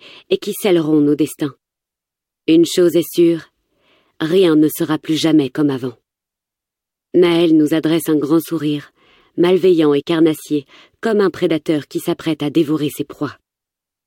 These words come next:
Je vois la vulnérabilité d'Amir, cette vulnérabilité qu'il passe son temps à dissimuler et qu'il méprise tant. Il ne peut plus la cacher.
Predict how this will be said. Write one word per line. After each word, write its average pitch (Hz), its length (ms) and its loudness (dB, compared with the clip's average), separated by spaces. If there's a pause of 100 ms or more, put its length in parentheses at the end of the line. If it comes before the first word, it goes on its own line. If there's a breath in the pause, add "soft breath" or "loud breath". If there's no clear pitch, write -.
(120)
Je - 180 -2
vois 160 360 0
la 147 100 -2
vulnérabilité 147 800 0
d'Amir, 147 380 -2 (500 soft breath)
cette - 300 -6
vulnérabilité 170 800 0
qu'il 156 220 -6
passe 165 260 -6
son 165 160 -4
temps 165 220 -2
à 143 120 0
dissimuler 160 640 0 (260 loud breath)
et - 80 -2
qu'il 180 180 0
méprise 175 460 0
tant. 147 180 -6 (1160)
Il 175 160 4
ne 175 100 4
peut 170 180 -2
plus 165 220 0
la 156 100 0
cacher. 147 420 -8